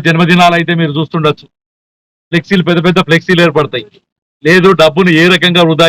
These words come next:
చేయాలా అనే ఉద్దేశం ఉంటుంది. కానీ నరేంద్ర మోడీ గారి జన్మదినం, నా జన్మదినం, నా యొక్క జీవితమే ఈ దేశ ప్రజలకు అంకితం అని చెప్పి, అలాగే నా జన్మదినం రోజు కూడా, ఇవాళ పదిహేడు సెప్టెంబర్ నుంచి అక్టోబర్ రెండో తారీఖు గాంధీ జయంతి వరకు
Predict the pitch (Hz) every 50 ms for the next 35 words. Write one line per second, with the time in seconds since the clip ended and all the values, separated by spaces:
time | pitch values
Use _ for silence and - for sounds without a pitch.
0 | 165 160 160 160 160 151 151 147 143 _ _ _ _ _ - 139 147 147 151 151
1 | 139 151 156 135 139 127 123 110 113 104 87 - _ _ _ _ _ _ _ -
2 | 143 156 147 143 139 143 165 185 180 175 175 165 160 165 156 156 151 151 143 123
3 | 139 135 147 147 139 143 139 135 120 - - _ _ _ _ _ _ _ _ _
4 | - 131 156 165 156 160 170 165 175 190 185 185 190 190 190 180 170 - _ _
5 | _ _ _ _ _ _ _ _ _ _ _ _ _ _ - 147 170 185 190 202
6 | 196 - 202 180 147 143 175 196 202 208 165 214 196 202 214 214 208 208 - 175
7 | 180 151 160 185 190 - 185 - 190 175 185 180 170 - 160 170 156 180 - 165
8 | 165 165 151 135 127 - _ 101 - _ _ _ _ _ _ _ _ _ _ _
9 | - 143 170 190 196 185 208 208 196 185 185 185 156 165 175 180 202 196 175 202
10 | 202 196 175 185 185 160 165 156 160 131 98 - _ _ _ _ _ _ _ _
11 | _ 139 143 160 170 165 - - 151 151 165 185 190 180 160 - 165 160 - 170
12 | 165 160 170 160 165 160 - 180 196 202 202 _ _ _ _ _ _ - 135 -
13 | _ - 196 196 170 190 175 165 165 160 165 175 165 - 160 156 151 - 135 147
14 | 160 160 165 165 151 156 156 156 143 139 139 135 139 151 - - 117